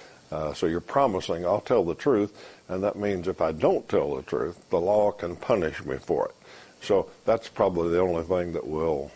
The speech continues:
scare <laughs> some people or cause them to tell the truth, realizing they're under oath, whether they believe in the Bible or not. Uh, now, at the end of the day,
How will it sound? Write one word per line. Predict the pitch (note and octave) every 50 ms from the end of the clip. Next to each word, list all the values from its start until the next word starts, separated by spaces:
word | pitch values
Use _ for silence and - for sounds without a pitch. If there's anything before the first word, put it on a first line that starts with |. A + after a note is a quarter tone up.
| - - - - - - - - - - - - -
scare | - - - - G2 F#2+ F#2 F#2 E2+ D#2 E2
<laughs> | - -
some | G2+ E2+ C3 G2+ D#2+
people | - G2 E2 D#2 - G2+
or | G#2+ G#2 E2+ D#2 D#2 - - - - -
cause | - - G#2 G#2 G#2+ G#2 F2+ - F#2
them | D#2+ F2 F#2 E2+ D#2+
to | - - F2+
tell | E2 - A#2+ G2+ F2 E2+
the | E2 D#2+
truth, | - - - F2+ D#2+ F#2 G2 - - - - - -
realizing | - G#2 G#2 F#2 F2 F2+ F2+ F2 E2+ F2 F2+ E2 D#2
they're | E2 E2 E2+ E2
under | E2 E2+ D#2 B1+ C2 D2 E2+ - -
oath, | F2+ G2 D#2+ D2 - - -
whether | F2+ D#2+ D#2 D#2+ D#2
they | D#2 D#2 D#2+
believe | C#2+ D2 D#2+ D#2+ E2 D#2+ D2
in | C#2+ C#2
the | C#2+
Bible | D2 D#2+ D#2+ D#2 D#2 D2 C#2 D2
or | C#2+ D2 D#2+
not. | F2+ F2+ E2 C#2+ - - - - - - - - - - -
Uh, | - - - C#2+ C#2 C2+ C2+ C2+ B1+ - - - - - - - - - - - - -
now, | G2+ F#2 D2 A#1 C2+
at | D2 -
the | - F#2 F2+
end | F#2 F2 D2+
of | C#2+
the | D2+ D#2
day, | E2 G2+ G#2 F#2 D#2+ E2+ F#2